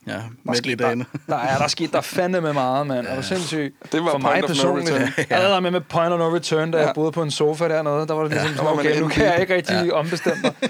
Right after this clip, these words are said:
Speaker 1: <laughs>
Speaker 2: Men, øh, men alle har sådan forskellige oplevelser af sådan,
Speaker 1: Mhm.
Speaker 2: the moment shit got real. <laughs>
Speaker 1: Ja, ja.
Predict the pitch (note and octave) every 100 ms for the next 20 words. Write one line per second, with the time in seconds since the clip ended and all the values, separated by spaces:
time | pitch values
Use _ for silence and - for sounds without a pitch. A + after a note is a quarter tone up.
0 | - - - C#4 - E3 D#3 D#3 D3 C#3+
1 | C#3 C3+ B2 A#2+ A#2 C#3 C3 C3+ A#2+ E3+
2 | A#3 G#3+ F#3+ F3 F3+ D#3+ D3 G3 G3 F3+
3 | D#3 D#3 F3+ D#3 C3+ C#3+ A#2 A2+ D#3+ D#3
4 | D3 C#3+ D#3 F#3+ F3+ - - - - E3
5 | - D#3 C#3+ D3+ E3+ G3+ G3+ D#3+ - -
6 | - - B3 C#3 C3+ A#2+